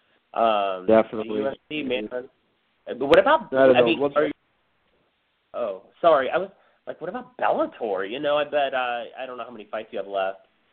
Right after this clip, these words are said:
Speaker 2: No, no. I'm, I'm not going to Bellator.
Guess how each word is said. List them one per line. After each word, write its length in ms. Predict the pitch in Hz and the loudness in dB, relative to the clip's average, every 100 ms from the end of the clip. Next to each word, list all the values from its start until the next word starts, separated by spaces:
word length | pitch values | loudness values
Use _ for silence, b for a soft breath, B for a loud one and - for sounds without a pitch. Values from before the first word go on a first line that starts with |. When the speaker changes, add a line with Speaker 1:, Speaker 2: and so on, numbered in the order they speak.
| _ _ _ _ _ - | _ _ _ _ _ -8
Speaker 2:
No, 320 | 113 101 - _ _ _ _ | -6 -6 -10 _ _ _ _
no. 340 | 117 113 - - - | -12 -10 -12 -18 -8
I'm, 360 | 117 117 110 - | -4 -2 -4 2
I'm 220 | 117 113 | 2 6
not 180 | 107 107 | 4 4
going 260 | 113 107 | 2 4
to 60 | 101 | 4
Bellator. 560 | 104 104 - 107 104 | 4 4 0 0 0